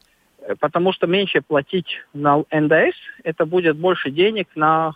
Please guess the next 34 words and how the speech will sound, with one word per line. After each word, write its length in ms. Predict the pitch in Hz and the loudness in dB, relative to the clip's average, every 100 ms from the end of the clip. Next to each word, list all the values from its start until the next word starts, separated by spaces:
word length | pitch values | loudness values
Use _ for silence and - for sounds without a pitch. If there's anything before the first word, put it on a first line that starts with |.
| _ | _
зарплаты. 420 | 156 151 160 - _ | -4 0 0 0 _
Э, 280 | 123 120 156 - | -8 0 0 0
это 240 | - 180 151 | -2 0 0
и 100 | 139 | 2
есть 220 | 165 - | 0 0
обещание, 580 | 123 123 - 175 175 127 | -4 -4 0 0 0 -2
которое 400 | 131 - 147 127 | -2 0 2 2
заключается 580 | 127 131 - 151 - 127 | -2 -6 0 0 0 -8
в 80 | |
генеральном 480 | 139 135 143 151 131 | -6 -2 0 0 -2
соглашении, 680 | - 131 135 160 127 101 82 | -4 0 0 2 0 0 -6
что 200 | - 113 | -4 0
мы 220 | 123 165 - - - - - - | 2 2 0 -14 -18 -20 -20 -2
будем 280 | 156 160 131 | 0 0 0
переадресовать 800 | 139 135 131 135 165 165 107 92 | 2 2 0 -4 0 2 0 -4
вот 140 | - | -6
этот 240 | 104 110 | -6 -4
Н 140 | 117 113 | -4 0
Д 160 | 214 | 2
С, 40 | 330 | 0
который 400 | - 139 139 127 | -2 -2 0 2
мы 120 | 117 131 | 2 2
не 120 | 117 | 2
будем 320 | 185 294 233 | 2 0 0
платить, 460 | 160 127 - 120 - | 0 0 -2 -4 -4
мы 140 | 113 | -2
вот 160 | 123 - | -2 -2
вместо 280 | 139 131 190 | -2 0 0
этого 240 | 220 170 | 2 0
будем 340 | 117 147 151 117 | 0 -2 -2 -2
платить 480 | - 127 214 220 - - - - | -4 -2 0 -2 -4 -14 -18 -2
налоги 480 | 135 135 165 160 131 | 2 4 4 2 -2
на 440 | 131 139 131 127 - _ _ | 0 2 2 -2 -8 _ _
работников. 360 | 131 120 - | -12 -12 -12